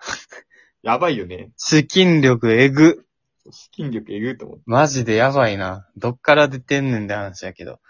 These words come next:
Speaker 2: なんか、そう。こう、結構アメフト部って、こう、割と、こう、すごいみんな賑やかな感じやから、楽しそうやなとは思いつつ、自分が一回生の時はちょっと気遅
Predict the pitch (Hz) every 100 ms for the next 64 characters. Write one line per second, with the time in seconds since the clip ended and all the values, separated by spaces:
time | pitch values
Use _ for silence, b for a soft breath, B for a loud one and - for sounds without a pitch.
0 | b _ 123 123 101 98 - 98 - _
1 | b b b b b b b _ _ _
2 | _ _ _ 127 113 156 - 120 131 135
3 | 117 147 120 101 107 98 107 101 98 104
4 | 120 113 117 113 - _ _ _ - 110
5 | 104 104 - _ _ - 117 117 104 123
6 | 120 110 123 127 151 127 110 101 101 110
7 | 107 107 101 95 95 95 - _ _ _
8 | _ _ - 147 147 135 - 156 139 123
9 | 117 113 110 107 104 107 107 - - 107
10 | 101 113 113 120 120 120 - 123 117 117
11 | 104 98 104 - 101 - 113 - - 127
12 | 117